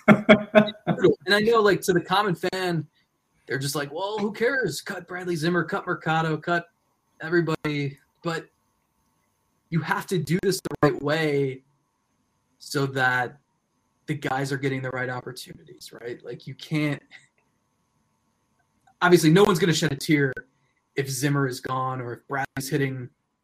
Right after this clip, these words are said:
Speaker 2: if he's got a six hundred P S in mid-May and they let go of him, but you, you have to do it in the right way so that guys are coming up at the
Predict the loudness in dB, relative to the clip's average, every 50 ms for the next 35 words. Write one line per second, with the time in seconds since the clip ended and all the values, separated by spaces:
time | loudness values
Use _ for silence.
0 | _ _ _ _ -18 -10 -6 -6 -6 -6 -4 -6 -6 -6 -6 -8 -8 -8 -6 -4
1 | -2 -2 -2 -4 -6 _ -6 -6 -4 -4 -4 -6 -6 -8 -8 -8 -10 -12 -14 _
2 | _ _ _ _ _ _ _ _ _ _ _ _ -8 -4 -2 -2 -2 -2 -4 -6
3 | -4 -4 -4 -4 -4 -4 -6 -6 -6 -4 -4 -6 -4 -4 -2 -2 0 0 -2 -2
4 | -4 -8 -12 -12 -8 -4 -2 0 0 0 -2 -4 -6 -6 -4 -2 0 2 4 4
5 | 4 2 0 -6 -8 -14 -20 -20 _ _ _ _ _ _ _ _ _ _ _ _
6 | _ _ _ _ _ _ _ _ _ _ _ _ _ _ _ _ _ _ _ -8
7 | -8 -8 -8 -10 _ -10 -10 -10 -10 -14 _ _ _ _ _ _ _ 0 4 6
8 | 6 6 4 4 2 2 2 2 2 0 -2 -2 -4 -6 -4 -4 -2 -2 -4 -6
9 | -10 _ _ _ -4 -4 -2 -2 -4 -6 -6 -8 -8 -6 -6 -6 -8 -12 -14